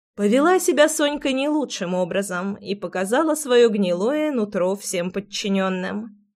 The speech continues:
Хотя мы всегда догадывались, что за маской железной леди скрывается обычная хамоватая девица. Все, можно собирать манатки. Ну и ладно.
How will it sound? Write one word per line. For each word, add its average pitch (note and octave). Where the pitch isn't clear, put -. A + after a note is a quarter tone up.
Хотя B3+
мы A#3+
всегда A#3+
догадывались, F#3
что G3+
за G3+
маской G3+
железной G3+
леди G#3+
скрывается G3
обычная A3+
хамоватая F3+
девица. F#3+
Все, F#4
можно F#4+
собирать D4+
манатки. C#4
Ну C4
и G#3
ладно. F#3